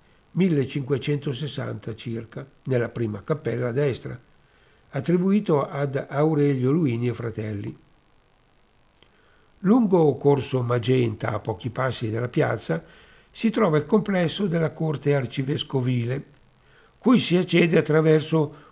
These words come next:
un ingresso ad arco e rilievi del do-, tredicesimo secolo.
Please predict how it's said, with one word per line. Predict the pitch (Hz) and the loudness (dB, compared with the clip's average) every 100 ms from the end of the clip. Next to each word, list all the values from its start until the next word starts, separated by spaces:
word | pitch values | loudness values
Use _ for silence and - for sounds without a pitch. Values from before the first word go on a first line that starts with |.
| _ | _
un | 165 175 | 2 4
ingresso | 185 165 170 160 135 | 4 2 2 2 0
ad | 147 | 2
arco | 151 135 110 - 165 - - | 2 2 -4 -4 -4 -4 0
e | 147 | 0
rilievi | 165 185 160 143 135 139 | 2 2 0 0 0 0
del | 131 135 127 | 0 -2 -2
do-, | 135 151 - | 0 -2 -2
tredicesimo | - 151 165 160 - 135 123 135 131 | -2 0 0 -2 -2 -2 -2 -4 -4
secolo. | 120 110 - 131 - | -4 -6 -6 -8 -10